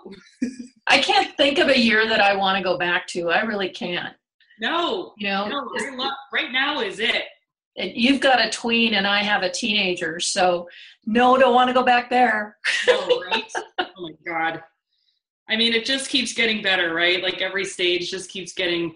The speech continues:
Speaker 2: It does.
Speaker 1: I shouldn't say better, different, more interesting, more challenging, you know,
Speaker 2: Richer.
Speaker 1: richer. Yeah,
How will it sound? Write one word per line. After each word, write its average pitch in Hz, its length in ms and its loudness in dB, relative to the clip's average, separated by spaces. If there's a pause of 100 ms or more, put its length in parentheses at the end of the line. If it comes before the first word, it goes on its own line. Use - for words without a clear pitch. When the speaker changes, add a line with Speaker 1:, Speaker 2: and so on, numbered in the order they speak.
(140)
Speaker 2:
It - 140 -20
does. 349 180 -8
Speaker 1:
I 339 120 2
shouldn't 359 340 -4
say 240 140 -2
better, 214 420 0 (360)
different, 277 400 0
more 202 120 -2
interesting, 247 540 -2
more 180 120 -2
challenging, 226 840 -2 (240)
you 240 160 -2
know, 196 80 2
Speaker 2:
Richer. - 280 -2 (540)
Speaker 1:
richer. 269 400 0
Yeah, 240 200 0